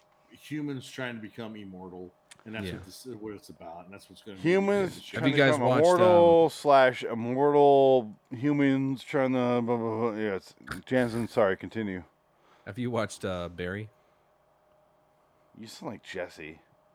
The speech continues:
Speaker 1: Barry's
Speaker 2: Hater.
Speaker 1: supposed to
Speaker 3: You
Speaker 1: be
Speaker 3: and
Speaker 1: good.
Speaker 3: Jesse are trying to get me to watch that show so bad.
Speaker 1: I, I've seen the
Speaker 2: Jesse
Speaker 1: fir-, the first
Speaker 2: Stewart?
Speaker 1: season is really good. I haven't watched the whole thing though, but I hear it's amazing.
Speaker 2: Stewart's supposed, Stewart's getting you to watch it or what? Is that
Speaker 3: No,
Speaker 2: Jesse
Speaker 3: Jesse's
Speaker 2: talking about?
Speaker 3: trying to get me to watch that show.
Speaker 2: Who's Jesse?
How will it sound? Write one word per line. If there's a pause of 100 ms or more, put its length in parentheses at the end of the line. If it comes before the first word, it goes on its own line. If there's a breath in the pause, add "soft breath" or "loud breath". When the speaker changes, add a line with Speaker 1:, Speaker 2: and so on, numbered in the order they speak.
(140)
Speaker 1:
Barry's
Speaker 2:
Hater.
Speaker 1:
supposed
to
Speaker 3:
You
Speaker 1:
be
Speaker 3:
and
Speaker 1:
good.
Speaker 3:
Jesse
are
trying
to
get
me
to
watch
that
show
so
bad.
Speaker 1:
I,
I've
seen
the
Speaker 2:
Jesse
Speaker 1:
fir-,
the
first
Speaker 2:
Stewart?
Speaker 1:
season
is
really
good.
I
haven't
watched
the
whole
thing
though,
but
I
hear
it's
amazing. (120)
Speaker 2:
Stewart's
supposed, (100)
Stewart's
getting
you
to
watch
it
or
what? (520)
Is
that
Speaker 3:
No,
Speaker 2:
Jesse
Speaker 3:
Jesse's
Speaker 2:
talking
about?
Speaker 3:
trying
to
get
me
to
watch
that
show. (360)
Speaker 2:
Who's
Jesse?